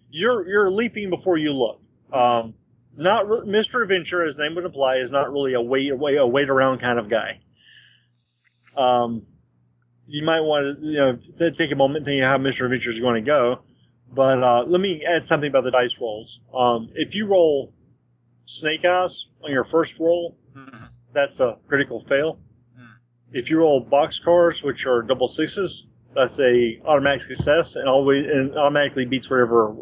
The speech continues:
Speaker 1: other roll was on the table. Also, if you roll a boxcar at any point in the game, you get to record on your sheet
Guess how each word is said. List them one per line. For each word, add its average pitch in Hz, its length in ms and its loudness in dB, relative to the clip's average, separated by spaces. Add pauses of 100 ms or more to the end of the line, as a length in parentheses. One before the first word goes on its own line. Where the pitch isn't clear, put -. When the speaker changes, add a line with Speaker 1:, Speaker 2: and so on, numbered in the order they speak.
Speaker 1:
other 135 140 4
roll 117 220 4
was 110 120 -4
on 104 120 -2
the 104 60 -12
table. 104 300 -4 (1400)
Also, 151 580 0
if 127 120 0
you 151 80 -2
roll 143 260 2
a - 60 -4
boxcar 127 800 0 (160)
at 135 180 -4
any 175 220 0 (100)
point 147 160 0
in 117 40 -10
the 120 120 -6
game, 143 460 -2 (100)
you 147 160 -8
get 147 200 -2
to 131 260 0 (100)
record 143 460 0
on 131 40 -2
your 120 140 -4
sheet 151 340 -2